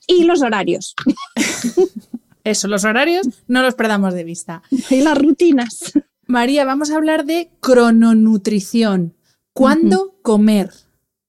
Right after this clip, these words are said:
Speaker 1: Ujú. Muy buena pregunta. Bueno, todo esto que, que hemos estado hablando,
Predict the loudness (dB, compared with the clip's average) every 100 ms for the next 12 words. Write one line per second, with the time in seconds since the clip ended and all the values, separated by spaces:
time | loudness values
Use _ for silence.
0 | _ _ -4 0 0 0 -2 -4 _ _
1 | _ _ _ _ -20 _ _ -14 -4 -2
2 | 0 -2 -2 -2 0 2 0 -2 -4 0
3 | 0 0 0 -4 -2 0 -2 -4 -2 0
4 | -2 -4 -2 0 2 2 0